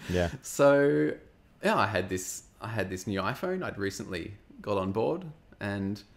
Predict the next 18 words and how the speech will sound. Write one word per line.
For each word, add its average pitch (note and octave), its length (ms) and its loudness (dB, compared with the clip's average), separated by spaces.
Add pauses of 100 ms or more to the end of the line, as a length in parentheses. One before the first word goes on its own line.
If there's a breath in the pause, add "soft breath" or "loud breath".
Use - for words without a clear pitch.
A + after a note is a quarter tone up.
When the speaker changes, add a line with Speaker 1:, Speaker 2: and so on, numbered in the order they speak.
(560 soft breath)
Speaker 2:
I G2 140 -4
knew G#2 180 0
that G2+ 140 -6
you G#2+ 80 -8
could A2 120 -8
develop G2 280 -2
apps - 240 -4
for - 120 -2
it. - 140 -10
So G2+ 160 -2
I G2+ 100 -2
thought G#2+ 360 -4
I'd, A2 180 -2 (960)
I'd G2 160 -2
give G2 120 -2
it F#2+ 80 -6
a - 20 -8
go. F#2+ 440 0